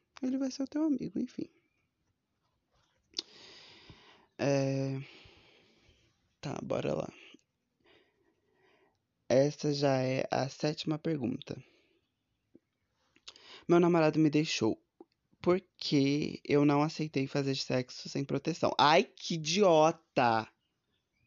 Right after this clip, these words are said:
Idiota! Pelo amor de Deus! Isso daí é evitar filho, evitar doenças.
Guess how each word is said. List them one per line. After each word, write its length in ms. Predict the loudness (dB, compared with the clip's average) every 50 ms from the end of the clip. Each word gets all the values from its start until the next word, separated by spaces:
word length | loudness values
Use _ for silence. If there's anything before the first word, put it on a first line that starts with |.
| _ _ _ _ _ -20 -20 -20 -2 2
Idiota! 1200 | 4 4 6 4 4 2 2 6 6 8 8 8 8 6 4 0 _ 0 0 0 0 0 -4 -8 _ _ _ _ _ _ _ _ _ _ _ _ _ _ _ _ _
Pelo 160 | 2 4 4
amor 260 | 6 6 6 4 4
de 120 | 2 -2 -2
Deus! 720 | 0 2 4 4 2 2 -2 -4 -10 -16 -20 -20 -20 _ _ _ _ _ _ _ _ _ _ _ _ _ -20 -20 -20 -20 -8 -4
Isso 380 | 0 2 2 2 0 0 -2 0
daí 500 | 2 4 4 4 4 4 4 2 0 2
é 320 | 4 4 6 6 6 6 4
evitar 1120 | 4 0 -2 -2 -2 -2 -2 _ _ _ _ _ _ 2 4 4 4 4 2 0 0 -4 -8 -12 -20 -20 -20 -12 0
filho, 560 | 2 4 4 6 4 4 4 4 4 2 2 0 -4 -20 -20 -16 -4 0
evitar 760 | 0 0 0 0 -4 -6 _ 2 4 6 6 6 4 2 0
doenças. 1080 | 2 4 6 6 8 6 6 6 4 2 0 -4 -4 -4 -2 -2 -4 -6 -10 -20 -20